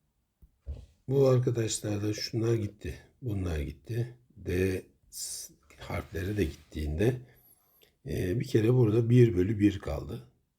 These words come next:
Şu tarafta. İki I bir'in yanına geliyor. Üç de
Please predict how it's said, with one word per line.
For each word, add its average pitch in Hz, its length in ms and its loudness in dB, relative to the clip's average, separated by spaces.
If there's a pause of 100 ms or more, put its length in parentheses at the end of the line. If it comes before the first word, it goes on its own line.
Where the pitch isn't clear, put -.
(1000)
Şu - 200 -20
tarafta. - 520 -6 (3250)
İki 135 540 4 (220)
I 117 260 4
bir'in 120 260 8
yanına 117 360 6
geliyor. 113 380 0 (1800)
Üç 120 320 2
de 98 300 -4